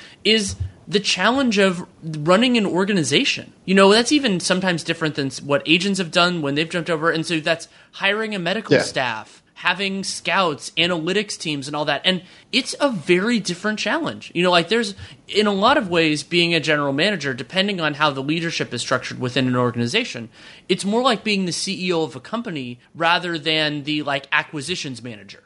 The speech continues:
Speaker 1: And that means a lot of other things fall on you. And being a player, other than, you know, like, having experience with the medical staff and all that,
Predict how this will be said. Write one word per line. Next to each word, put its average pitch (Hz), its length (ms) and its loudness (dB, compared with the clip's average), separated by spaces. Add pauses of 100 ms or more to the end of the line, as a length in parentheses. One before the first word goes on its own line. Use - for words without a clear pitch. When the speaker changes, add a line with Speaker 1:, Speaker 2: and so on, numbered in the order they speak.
(120)
Speaker 1:
And 175 460 2 (240)
that 170 300 0
means 175 500 -4
a 147 60 -4
lot 151 260 0
of 160 160 -6
other 170 260 0
things 151 440 -6
fall 214 260 2
on 135 200 0
you. 120 340 -6
And 156 320 0 (540)
being 208 300 2
a 160 60 -2
player, 165 720 -2 (120)
other 202 280 4
than, 170 180 0
you 160 80 0
know, 151 160 0
like, 135 180 -4
having 147 240 -2
experience 180 540 -4
with 143 80 -8
the 143 40 -8
medical 131 300 -4
staff 131 280 0
and 139 80 -4
all 143 100 2
that, 202 220 0